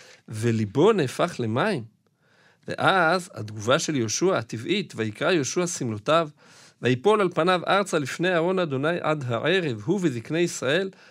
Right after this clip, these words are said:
ויעלו עפר על ראשם." הוא קורע את הבגדים, הוא שם עפר על הראש, הוא בוכה, לא כתוב בוכה, כן, נופל לפני ארון השם, ונראה את הזעקה הגדולה שנובעת מתוך השבר הגדול.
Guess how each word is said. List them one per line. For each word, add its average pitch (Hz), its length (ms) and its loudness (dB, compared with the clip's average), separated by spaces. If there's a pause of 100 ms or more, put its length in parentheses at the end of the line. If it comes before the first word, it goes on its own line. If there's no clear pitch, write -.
(220)
ויעלו 139 400 4
עפר 208 180 0
על 208 180 2
ראשם." 190 380 -2 (400)
הוא 120 120 -8
קורע 147 340 0
את 185 120 -4
הבגדים, 123 640 -2
הוא 147 100 -10
שם 190 300 0
עפר 147 240 -4
על 165 240 2
הראש, 143 400 -4 (380)
הוא 139 220 -2
בוכה, 127 640 -2 (160)
לא 120 100 -6
כתוב 123 260 -8
בוכה, 143 420 0
כן, 143 140 -2
נופל 160 560 2
לפני 160 380 -2
ארון 170 220 0
השם, 190 340 0 (580)
ונראה 123 320 0
את 175 120 -6
הזעקה 143 720 0
הגדולה 160 580 0 (120)
שנובעת 135 560 -2
מתוך 165 300 -4
השבר 202 480 -2
הגדול. 139 400 -2